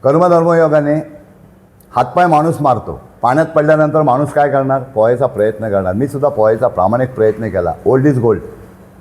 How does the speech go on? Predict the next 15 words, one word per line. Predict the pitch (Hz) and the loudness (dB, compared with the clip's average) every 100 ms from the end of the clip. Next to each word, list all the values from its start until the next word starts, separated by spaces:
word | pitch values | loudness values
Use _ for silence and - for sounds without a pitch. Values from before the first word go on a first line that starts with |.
| - - - - - | -20 -20 -20 -6 0
मी | |
मॅडमना | 151 131 143 147 | 2 2 2 0
संपर्क | 117 120 110 131 | -2 -2 0 0
केला, | 123 110 92 | 0 0 -2
मला | 80 110 | 0 0
म्हटले, | 127 120 123 | 0 -2 -6
"तुम्हाला | 110 113 117 | -2 -2 -2
तिकीटं | 98 98 101 | -4 -8 -6
मी | 90 92 | -8 -10
देतो, | 87 - | -10 -12
तुम्ही | - 85 | -10 -8
काय | 90 85 | -2 0
काळजी | 95 90 87 | 0 -2 -4
करू | 82 80 | -6 -8
नका." | 78 71 | -8 -10